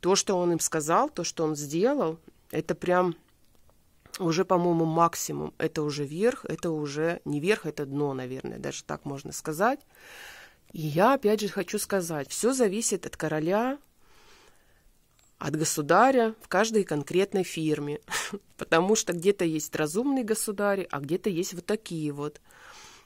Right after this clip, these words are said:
которые, в общем-то, государят, как они хотят, и думают, что им всё можно. А верноподданные, поскольку у них кредиты, долги, большие зарплаты хорошие,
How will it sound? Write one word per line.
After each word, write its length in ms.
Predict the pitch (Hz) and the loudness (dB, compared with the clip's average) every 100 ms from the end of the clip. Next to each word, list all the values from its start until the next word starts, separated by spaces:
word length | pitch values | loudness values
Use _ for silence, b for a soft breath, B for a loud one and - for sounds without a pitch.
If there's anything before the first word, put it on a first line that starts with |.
| B | B
которые, 680 | 175 - 180 190 175 165 156 | -8 0 4 6 6 6 4
в 60 | |
общем-то, 520 | 160 - 160 156 156 | 2 0 -2 0 0
государят, 540 | 151 160 185 170 160 156 | 0 -2 0 0 0 -2
как 200 | 156 165 | -6 -2
они 180 | 170 302 | 0 0
хотят, 520 | 254 170 160 151 - | -2 -4 -6 -8 -10
и 40 | |
думают, 320 | 143 170 240 | -6 -2 0
что 180 | - - | -2 -4
им 80 | 170 | -4
всё 220 | - 233 | -2 -4
можно. 500 | 208 170 156 - 123 - B B B B B B B B B B | -2 -2 -2 -6 -10 -12 B B B B B B B B B B
А 140 | - | 0
верноподданные, 800 | 160 180 185 254 381 285 220 180 | 4 6 6 4 2 4 4 4
поскольку 480 | 170 165 - 175 - | 0 -4 -4 -6 -2
у 40 | 170 | 0
них 280 | 170 170 - B B | 0 -2 -8 B B
кредиты, 440 | - 175 175 196 170 | -2 0 0 -2 0
долги, 400 | 170 180 165 160 | 0 0 -2 -2
большие 380 | 160 - 185 | -2 -2 -2
зарплаты 520 | 156 165 - 262 - 233 | -2 -4 -2 -2 -2 -4
хорошие, 760 | 170 165 156 151 - 147 156 | -4 -4 -4 -6 -10 -12 -14